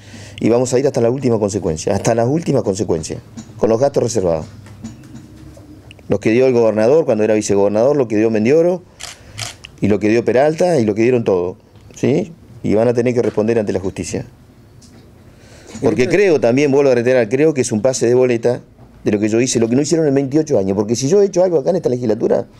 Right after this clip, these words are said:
Speaker 1: es trabajar, resolver problemas. Porque esta legislatura estaba muy desprolija, pero muy desprolija. Sin embargo, lo que he hecho, le he puesto horas de trabajo, acomodar los números de la legislatura,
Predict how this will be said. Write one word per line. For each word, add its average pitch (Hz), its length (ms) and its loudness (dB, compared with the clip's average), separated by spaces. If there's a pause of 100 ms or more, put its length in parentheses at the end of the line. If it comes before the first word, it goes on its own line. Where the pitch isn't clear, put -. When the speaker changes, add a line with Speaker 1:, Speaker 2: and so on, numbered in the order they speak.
(220)
Speaker 1:
es 113 100 2
trabajar, 110 420 0 (880)
resolver 135 360 2
problemas. 110 420 0 (480)
Porque 104 220 0
esta 165 140 0
legislatura 131 480 0
estaba 135 240 0
muy 185 200 0
desprolija, 92 520 -4 (540)
pero 117 160 2
muy 233 180 2
desprolija. 98 540 -2 (540)
Sin 113 160 0
embargo, 160 220 4
lo 139 100 2
que 147 80 0
he 185 40 4
hecho, 185 140 0
le 139 80 2
he - 20 -6
puesto 120 360 0
horas 220 220 4
de 139 60 2
trabajo, 226 540 0 (260)
acomodar 123 500 2
los 143 120 0
números 135 220 2
de 120 80 2
la 110 40 -2
legislatura, 117 580 0